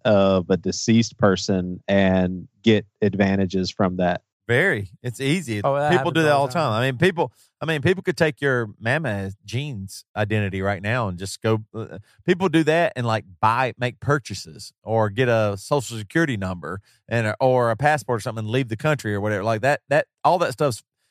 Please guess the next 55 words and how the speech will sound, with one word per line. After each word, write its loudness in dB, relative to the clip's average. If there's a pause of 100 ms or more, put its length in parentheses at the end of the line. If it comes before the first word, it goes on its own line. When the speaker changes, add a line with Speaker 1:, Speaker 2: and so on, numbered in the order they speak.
(160)
Speaker 2:
that 2
stuff's 0
been -4
available 0
for -2
a 0
long 0
time. -2
Now 2
it's -2
just -10
getting -4
easier -6
and -8
easier, -4
but -2 (200)
it's -2
interesting. 2
I'm 4
wondering, 2
the, 0 (180)
the 2
ultimate 0
goal 2
here 0
is, 2
Speaker 3:
Hmm. -10 (200)
Speaker 2:
is -4
this 0
gonna 2
push 0
everybody 0
off 0
the -6
internet? -2
Like, 0
is -2
social 2
media 2
imploding 0
on -2
itself -6
because 2
Speaker 3:
What 0
Speaker 2:
you're 0
go, 0
"So 2
Speaker 3:
per-, 4
Speaker 2:
fake"? 0
Speaker 3:
here's -2
a -6
good -6
question. -6
What -4
percentage -6